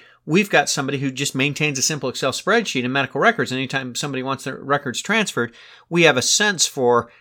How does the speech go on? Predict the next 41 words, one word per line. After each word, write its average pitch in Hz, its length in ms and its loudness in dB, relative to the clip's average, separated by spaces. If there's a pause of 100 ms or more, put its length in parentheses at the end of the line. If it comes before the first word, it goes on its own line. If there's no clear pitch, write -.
how 147 160 4
often 147 300 4
it 131 60 -6
happens 123 300 -4
and 120 120 -8
where 117 120 -2
they 113 140 -4
go." 120 460 -2 (400)
And 165 200 -4
even 247 300 0
a 139 60 -2
simple 226 480 0
system 151 360 -6
like 131 200 -4
that 185 240 -2
to 143 160 -12 (120)
kind 247 360 -8
of 208 80 -6
give 170 160 -4
you 156 120 -4
a 127 60 -4
sense 175 400 -6
for, 107 400 -6 (560)
how 220 380 -6
am 220 120 -6
I 185 140 -2
doing 135 340 -6
at 131 140 -10
retaining 156 560 -8
patients, 123 540 -6
and 120 80 -12
how 165 180 -4
can 160 180 -8
I 139 120 0
do 135 160 -2
a 123 40 0
better 147 300 0
job 104 380 -2
at 113 80 -12
retaining 101 380 -12
patients? - 440 -16